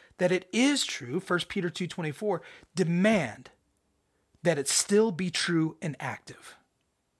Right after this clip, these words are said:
For a situation to be more than temporary in light of that scripture points to an error somewhere. Most likely, the error is an understanding of what is necessary to access that truth.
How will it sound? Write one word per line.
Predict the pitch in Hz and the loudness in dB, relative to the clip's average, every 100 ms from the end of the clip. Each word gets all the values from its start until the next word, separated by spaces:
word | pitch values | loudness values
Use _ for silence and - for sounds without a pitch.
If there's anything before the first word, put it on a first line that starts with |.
| _ _ _ _ _ _ _ _ _ _ _ - - | _ _ _ _ _ _ _ _ _ _ _ -20 -20
For | - 175 | -4 -2
a | |
situation | 147 - 240 233 214 208 | 2 0 2 2 2 2
to | 185 | -2
be | 165 | 0
more | 156 160 180 214 | 0 2 2 2
than | 208 185 | 0 -2
temporary | - 170 165 160 156 | -2 -4 0 0 0
in | - 156 | -2 -2
light | 151 180 208 | 0 2 2
of | 160 | 0
that | 170 175 | -2 -2
scripture | - - - - - - - - _ | -4 -4 -6 -8 -14 -18 -20 -20 _
points | - 180 202 | -2 0 0
to | - 185 | -2 0
an | 170 - | 0 -2
error | - 170 135 107 - _ - | -2 0 -2 -6 -12 _ -6
somewhere. | - 156 123 107 - - _ _ _ _ _ _ _ _ _ _ _ _ | -2 0 -2 -8 -14 -20 _ _ _ _ _ _ _ _ _ _ _ _
Most | 160 180 226 175 | 2 4 2 2
likely, | 151 156 165 | 0 2 -4
the | 151 143 | -2 -2
error | 151 156 | 0 0
is | 160 | 0
an | 151 | -2
understanding | 147 139 - 160 165 160 131 160 - _ _ _ - | -4 -4 -4 -4 -4 -4 -6 -8 -12 _ _ _ -6
of | 180 | 0
what | 190 | 2
is | 185 160 | 2 0
necessary | 170 165 180 185 185 | -2 -2 -2 0 0
to | 185 190 147 | 0 -4 -2
access | 160 - 180 180 | -2 -2 -4 -4
that | - 190 | -2 -4
truth. | - 233 233 - | -4 -6 -6 -8